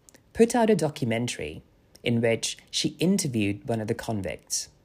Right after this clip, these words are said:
In this horrifyingly revealing interview, he said, and I quote, "If she'd kept quiet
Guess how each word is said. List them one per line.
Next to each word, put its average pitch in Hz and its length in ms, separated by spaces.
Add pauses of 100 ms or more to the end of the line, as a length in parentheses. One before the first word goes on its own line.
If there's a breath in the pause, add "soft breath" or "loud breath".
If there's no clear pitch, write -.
(880 loud breath)
In 180 140
this 185 200
horrifyingly 190 880
revealing 143 520
interview, 101 600 (400 loud breath)
he 175 220
said, 101 460 (140)
and 113 80
I 127 120
quote, 139 500 (1040 soft breath)
"If 190 140
she'd 226 260
kept 220 280
quiet - 580